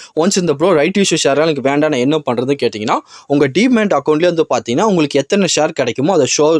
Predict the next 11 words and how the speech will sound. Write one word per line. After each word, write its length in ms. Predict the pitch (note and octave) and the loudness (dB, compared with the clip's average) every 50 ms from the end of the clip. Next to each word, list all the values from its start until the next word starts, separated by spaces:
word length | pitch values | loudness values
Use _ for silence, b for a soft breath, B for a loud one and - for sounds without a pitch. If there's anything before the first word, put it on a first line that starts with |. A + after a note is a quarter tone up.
| B2 | 0
ஷோ 180 | - - - F#3+ B3+ | -2 0 0 0 0
பண்ணுவாங்க. 360 | - C3+ B2 A#2 G#2 A2 C#3 A3 D4 - B B B B B | -2 -2 -2 -2 -2 -2 0 0 -2 -2 B B B B B
சவுத் 360 | - - D3+ F3 G#3 - - | -2 0 0 0 0 0 0
இந்தியன் 300 | G#3 G3 F3+ F3+ D#3+ C#3 | 0 0 0 0 -2 0
பேங்க்னு 360 | C#3 C#3 D3 D#3 E3 E3+ - | -2 -4 -2 -2 -2 -2 0
போட்டு 260 | - C#3 D#3 - - A#3 - _ - A#2+ | 0 0 0 0 -2 -4 -4 _ -4 0
ஆர்இ 360 | D3+ D#3+ F#3 F#3 E3 F3 F#3+ F3+ - | 0 2 2 2 2 2 0 0 0
ஷேர் 320 | - - D3+ D#3+ D#3+ C#3+ G2+ | 0 0 0 0 0 0 0
அப்படின்னு 340 | A#2+ A2+ - B2 C#3 D#3 D3 | -2 -2 0 -2 -2 -2 0
ஷோ 140 | - C3 B2+ | 0 -2 -2
பண்ணுவாங்க. 340 | A#2+ - A#2 A2 G#2+ A#2 F3+ | -2 -2 -4 -2 -2 -2 -2